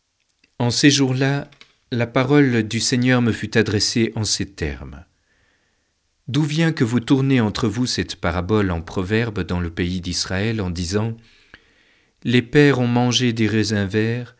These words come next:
et les dents des enfants en sont agacées. »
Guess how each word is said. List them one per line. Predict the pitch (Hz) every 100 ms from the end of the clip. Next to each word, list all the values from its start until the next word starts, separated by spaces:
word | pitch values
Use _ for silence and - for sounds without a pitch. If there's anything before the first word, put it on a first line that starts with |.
| _ _ _ _ _ _
et | 117
les | 104 104
dents | 104 110
des | 104 92
enfants | 95 87 - 95 -
en | 104
sont | 92 - 85 87
agacées. » | 76 71 - - - -